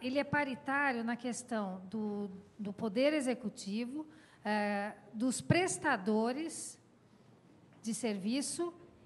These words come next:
e, eh, dos trabalhadores, e também coloca a sociedade civil organizada, ok?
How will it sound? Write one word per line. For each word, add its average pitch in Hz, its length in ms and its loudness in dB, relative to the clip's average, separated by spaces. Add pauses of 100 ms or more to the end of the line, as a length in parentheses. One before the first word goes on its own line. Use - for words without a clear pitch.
(260)
e, 320 400 2
eh, 240 200 4
dos 240 260 0
trabalhadores, 277 1400 2 (380)
e 262 80 -2
também 302 320 2
coloca 285 400 4
a 269 40 0
sociedade 254 520 0
civil 247 300 -2
organizada, 202 840 -2 (420)
ok? 240 440 -4